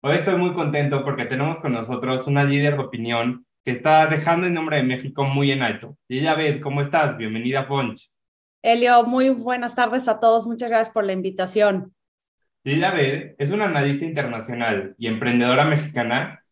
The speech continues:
Speaker 1: apasionada por un mejor país. Cuenta con tres licenciaturas en Relaciones Internacionales, Estudios Hispanoamericanos y Chino por Boston College y una maestría en Relaciones Exteriores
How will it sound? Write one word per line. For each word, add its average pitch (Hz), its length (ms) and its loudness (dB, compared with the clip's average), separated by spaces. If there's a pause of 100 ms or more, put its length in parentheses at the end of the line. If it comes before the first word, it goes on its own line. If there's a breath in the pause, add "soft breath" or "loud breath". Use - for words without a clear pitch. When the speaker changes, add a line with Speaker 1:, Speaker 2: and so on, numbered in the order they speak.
(120)
Speaker 1:
apasionada 139 960 2
por 127 100 0
un 127 140 0
mejor 135 280 -4
país. 107 460 -4 (440)
Cuenta 156 280 2
con 180 140 0
tres 151 240 0
licenciaturas 135 880 -4 (100)
en 117 100 -10
Relaciones 123 500 0
Internacionales, 120 1000 -2 (280)
Estudios 156 580 0 (120)
Hispanoamericanos 123 1300 0
y 123 120 -8
Chino 151 460 0
por 120 180 -4
Boston 139 380 -2
College 110 460 -2 (340)
y 135 60 -4
una 156 140 2
maestría 135 680 2
en 110 80 -8
Relaciones 131 480 -2
Exteriores 120 720 -4